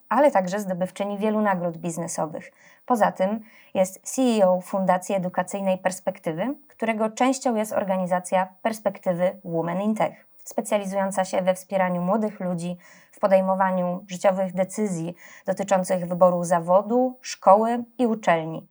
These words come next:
Cała organizacja pomaga też w, mm, wspieraniu szkolnictwa średniego i wyższego. Bianka jeszcze jako studentka stworzyła pierwsze w Polsce działania na rzecz kobiet w technologiach, akcję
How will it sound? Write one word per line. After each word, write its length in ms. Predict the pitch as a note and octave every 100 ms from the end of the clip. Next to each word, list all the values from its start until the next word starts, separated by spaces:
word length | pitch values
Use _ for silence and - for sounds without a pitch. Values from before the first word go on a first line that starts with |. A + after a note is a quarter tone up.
| -
Cała 420 | B3+ A#3+ A3 -
organizacja 600 | A3+ G#3 G3+ F3 - G3+
pomaga 420 | G3 F#3+ F#3 F3+
też 420 | F3+ F3 F#3 - F#3+ F3+ F3+
w, 100 | F3+
mm, 420 | F3+ - G3 F#3+
wspieraniu 640 | - - G3 F3 F3 F3 F3+
szkolnictwa 560 | - - F#3+ F3+ - -
średniego 640 | - B3+ A3 F#3+ F#3 F#3 - -
i 60 |
wyższego. 520 | G3 F#3+ - E3+ E3 - _ _ -
Bianka 420 | G3+ F#3 F3+ A3 C4 G#3+
jeszcze 360 | G3 A3 -
jako 220 | G3+ G3+
studentka 540 | G3 - F3+ F3 - G3
stworzyła 400 | G3 G3 F#3 G3
pierwsze 400 | G#3+ B3 - A3+
w 80 | -
Polsce 360 | G3+ G3+ G3+
działania 380 | G3 F#3+ G3 F#3
na 120 | F#3
rzecz 180 | F3+ F#3
kobiet 300 | - F3+ F3+
w 80 | -
technologiach, 720 | F#3+ G3+ F#3+ E3 D#3+ F3 - - - -
akcję 540 | G3+ G3 - G3 F#3+